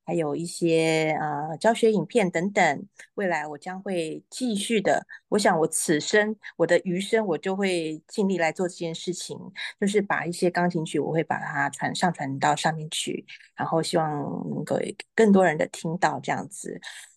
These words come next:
然后我也有一个个人的网站，里面就集结了一些没有在这本书里面的一些文章，然后所以大家可以去看一下我的个人网站，里面就是有汇集了一些文章这样子。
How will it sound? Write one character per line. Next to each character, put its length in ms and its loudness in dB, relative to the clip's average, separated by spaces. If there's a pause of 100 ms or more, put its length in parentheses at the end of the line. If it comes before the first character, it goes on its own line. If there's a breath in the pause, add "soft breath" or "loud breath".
(120)
然 160 0
后 220 6
我 80 6
也 140 6
有 100 6
一 80 6
个 260 2
个 180 0
人 200 -2
的 240 -4
网 240 -8
站， 320 0
里 80 -14
面 200 -4
就 180 0
集 200 -10
结 220 2
了 80 6
一 100 0
些 300 2
没 220 2
有 180 4
在 240 2
这 160 0
本 220 -6
书 300 -4
里 120 -8
面 160 -8
的 120 -6
一 80 -8
些 200 2
文 280 0
章， 340 0
然 100 -4
后 120 0
所 160 -2
以 120 0
大 120 0
家 140 0
可 120 -12
以 160 -12
去 340 -8 (240 loud breath)
看 160 4
一 40 4
下 120 6
我 60 6
的 100 2
个 100 4
人 180 4
网 180 -4
站， 260 -2
里 60 -10
面 240 -6
就 100 -2
是 280 -4 (280 loud breath)
有 100 0
汇 160 4
集 200 2
了 120 4
一 80 4
些 520 4 (380)
文 200 2
章 300 2
这 100 2
样 160 0
子。 480 -4